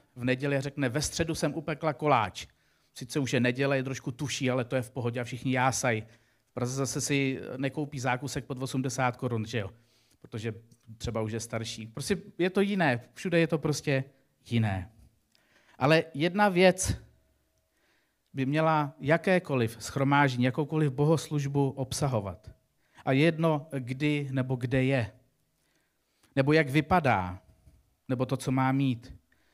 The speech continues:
A je to srozumitelnost. Jak pro nás, pro věřící, tak i pro lidi kolem nás. Tedy srozumitelno-,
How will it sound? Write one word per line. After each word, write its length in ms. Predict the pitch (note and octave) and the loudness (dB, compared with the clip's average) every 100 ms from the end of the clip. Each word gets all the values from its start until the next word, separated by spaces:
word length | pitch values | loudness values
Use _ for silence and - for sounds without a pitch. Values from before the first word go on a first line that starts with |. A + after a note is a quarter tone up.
| _ - | _ -2
A 60 | |
je 120 | C3+ | -2
to 300 | C#3+ E3+ E3 - _ _ _ - | 2 0 0 -4 _ _ _ -10
srozumitelnost. 1200 | - C#3 D3 D3+ C3 C3 B2 G2+ G2 - - _ _ _ _ _ _ _ _ _ _ _ _ | -2 0 0 0 0 0 0 -2 -6 -12 -18 _ _ _ _ _ _ _ _ _ _ _ _
Jak 200 | B2 A2+ | -4 -2
pro 220 | - B2+ | 0 2
nás, 580 | C3+ D3+ E3+ F#3+ - - _ | 4 2 2 -2 -6 -16 _
pro 140 | - A#2 | -4 0
věřící, 840 | B2+ A#2+ C3+ - C#3 C#3+ E3+ - _ _ - | 0 0 -6 -8 -6 -6 -6 -10 _ _ -8
tak 160 | B2 A#2+ | -8 -6
i 80 | B2 | -4
pro 200 | C3 C#3 | 0 0
lidi 400 | C#3 C3+ C3+ C3+ - | 0 -2 -4 -6 -6
kolem 320 | B2+ C3 A#2+ | 0 0 2
nás. 480 | A#2 G2+ G2 - - _ _ _ _ _ | 0 -2 -6 -12 -18 _ _ _ _ _
Tedy 360 | C3 C3+ D3 - | -4 0 -2 -2
srozumitelno-, 1000 | - C3+ D3+ E3+ E3+ D#3 D#3+ D#3 D3+ C#3+ | -4 0 0 0 -2 -2 -2 0 -2 -2